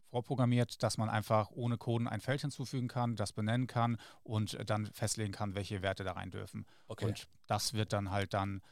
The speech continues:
Speaker 1: in einem Abnahmetest dann überprüft.
Speaker 2: Also dann ist der Business Analyst sowas wie so ein Product Owner?
Speaker 1: Könnte man sagen, ja. Also es kommt immer auf die Konstellation drauf an. Ich war jetzt in meinem Projekt zum Beispiel, wo wir einen Product Owner hatten und als Business Analysten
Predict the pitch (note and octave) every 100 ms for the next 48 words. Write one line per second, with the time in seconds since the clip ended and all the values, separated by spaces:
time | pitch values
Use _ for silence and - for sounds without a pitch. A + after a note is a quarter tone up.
0 | - - - A#2 A2 G2+ A2+ A2+ A2 A2
1 | - G#2+ G#2+ G#2+ G#2+ G2+ - G2 - -
2 | - A2+ A2 A2+ C3 - A2 - C3+ E3
3 | - D3 C#3+ D#3+ - B2 B2 A#2 A2 -
4 | B2+ A#2+ G2+ - F2 D2+ B1 A#2 - A#2+
5 | D3 F#3 E3+ B2 A2+ D#3 C#3+ C#3+ F3+ D3+
6 | C#3 C3+ C3+ - - D#3 D#3 B2+ C#3 C3+
7 | - B2 - B2+ D3+ D#3 D3+ - C#3+ D3
8 | B2+ - A2+ B2+ B2+ A#2 A2 - G#2+ B2+
9 | C#3+ B2+ - A#2 A2 A2+ G#2+ G2+ A#2 A#2+
10 | - A#2+ G#2+ G#2 - D3 B2 A2+ G#2+ -
11 | A#2+ B2 A#2+ A2+ A2 A2+ - A#2+ G#2+